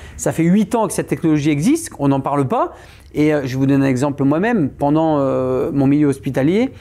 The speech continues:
euh, j'ai connu deux personnes qui se sont suicidées, euh, à cause de leur douleur. Donc moi, je me dis, « Mais si on les avait implantés,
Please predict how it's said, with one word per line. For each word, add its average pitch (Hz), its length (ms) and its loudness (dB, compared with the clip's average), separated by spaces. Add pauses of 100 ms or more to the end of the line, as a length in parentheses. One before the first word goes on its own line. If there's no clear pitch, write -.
(400)
euh, - 420 -2
j'ai 131 240 0
connu 160 340 2
deux 156 180 2
personnes 180 540 -2
qui 143 160 -4
se 139 140 -2
sont 143 160 -2
suicidées, 160 720 -2 (580)
euh, 135 520 -2
à 139 100 -4
cause 170 240 -2
de 165 60 2
leur 160 140 0
douleur. 170 340 -2 (600)
Donc 127 120 -6
moi, 156 120 2
je 131 100 0
me 135 80 2
dis, « 165 140 0
Mais 135 100 2
si - 220 -6
on 160 140 2
les 135 180 2
avait 131 140 0
implantés, 139 540 -2